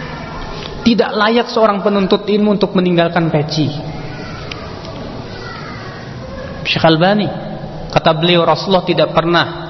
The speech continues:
sekalipun sholat dalam keadaan tidak pakai peci, kecuali sekali karena waktu itu tidak ada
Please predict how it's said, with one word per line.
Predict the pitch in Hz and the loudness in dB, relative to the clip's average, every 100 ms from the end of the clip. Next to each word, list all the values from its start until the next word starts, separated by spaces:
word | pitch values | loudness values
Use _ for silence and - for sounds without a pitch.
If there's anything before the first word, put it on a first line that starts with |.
| - - - - - | -12 -14 -14 -8 -2
sekalipun | - - 180 185 185 190 | 0 2 2 2 2 2
sholat | 160 180 185 | 4 4 4
dalam | 175 160 160 156 | 2 2 2 4
keadaan | 165 170 165 | 4 2 2
tidak | 156 147 | 2 2
pakai | 147 151 147 | 0 0 0
peci, | 143 - 127 - - - - - - - - - | 0 0 -2 -4 -10 -10 -10 -10 -10 -10 -2 2
kecuali | 160 175 170 160 | 4 4 4 0
sekali | 170 170 185 180 | 2 4 4 2
karena | 156 156 | 2 4
waktu | 151 147 156 143 | 4 4 0 2
itu | 170 - - | 2 0 0
tidak | 160 139 | 2 4
ada | 127 | 4